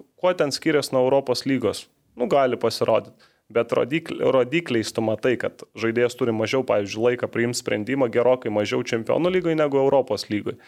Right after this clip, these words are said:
Tai visa tai yra, mes galim tuo naudotis, kiek mes naudojamės Lietuvoj, gal to nereikia, mes žaidžiam konferencijoje be, be tų dalykų visų. Ir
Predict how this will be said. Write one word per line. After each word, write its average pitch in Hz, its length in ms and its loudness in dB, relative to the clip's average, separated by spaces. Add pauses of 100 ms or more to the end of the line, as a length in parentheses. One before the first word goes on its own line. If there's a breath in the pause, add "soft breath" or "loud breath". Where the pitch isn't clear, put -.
(340 soft breath)
Tai 113 320 4
visa 131 300 0
tai 131 260 0
yra, 123 540 2 (100)
mes 113 180 0
galim 120 320 0
tuo 123 200 0
naudotis, 113 600 0
kiek 143 220 -2
mes 117 240 -2
naudojamės 117 500 0
Lietuvoj, 113 500 0 (500 loud breath)
gal 110 200 2
to 113 160 0
nereikia, 123 380 0
mes 98 180 -4
žaidžiam 113 300 -2
konferencijoje 117 1080 -2
be, 107 400 0
be 110 160 0 (160)
tų 113 160 -2
dalykų 113 480 0
visų. 135 300 0 (500 loud breath)
Ir 110 220 4